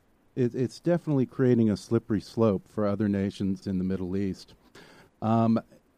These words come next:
now, the Iranians, of course, say that they just want nuclear power for peaceful means.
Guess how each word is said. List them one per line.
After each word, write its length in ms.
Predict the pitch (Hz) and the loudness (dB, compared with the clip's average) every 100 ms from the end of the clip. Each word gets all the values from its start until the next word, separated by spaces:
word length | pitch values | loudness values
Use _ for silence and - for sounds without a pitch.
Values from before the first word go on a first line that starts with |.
| - | -2
now, 220 | 151 139 | 2 4
the 120 | 143 | 4
Iranians, 640 | 147 165 190 180 156 127 - | 4 4 4 4 4 2 0
of 240 | - 113 | -6 -6
course, 520 | - 139 120 107 - - _ _ _ - | -2 4 4 4 -4 -20 _ _ _ -20
say 560 | - 127 113 113 110 | -4 0 4 4 2
that 420 | 92 101 110 101 - _ _ - | 0 -2 0 0 -4 _ _ -14
they 500 | 95 117 135 135 127 98 | -2 2 4 4 0 0
just 280 | 120 120 | 0 2
want 240 | 127 131 120 | 2 2 4
nuclear 380 | 120 117 120 107 | 2 4 2 2
power 320 | 117 101 98 | 0 2 0
for 220 | - 104 | -2 -4
peaceful 420 | - 107 - 101 | 0 -2 0 0
means. 480 | 98 95 85 71 | 2 0 -2 -10